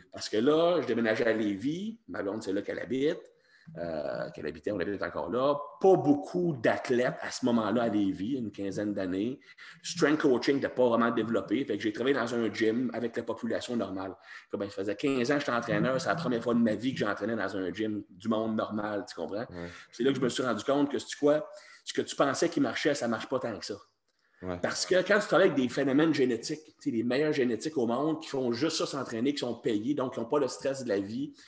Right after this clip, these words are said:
Speaker 1: qui peuvent se permettre de faire deux trainings par jour, qui n'ont pas de stress de récupération, que la seule chose qui les empêche de récupérer, si tu veux, dans leur journée, c'est « As-tu joué au golf aujourd'hui ou non ? » tu sais.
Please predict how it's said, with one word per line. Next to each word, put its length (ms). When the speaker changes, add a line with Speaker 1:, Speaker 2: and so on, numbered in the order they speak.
Speaker 1:
qui 100
peuvent 220
se 100
permettre 300
de 60
faire 300
deux 180
trainings 340
par 200
jour, 240
qui 100
n'ont 140
pas 160
de 80
stress 320
de 80
récupération, 760
que 80
la 140
seule 300
chose 460
qui 120
les 140
empêche 500
de 80
récupérer, 680
si 100
tu 140
veux, 80
dans 100
leur 220
journée, 480
c'est « 340
As-tu 240
joué 160
au 140
golf 420
aujourd'hui 580
ou 140
non ? » 260
tu 120
sais. 80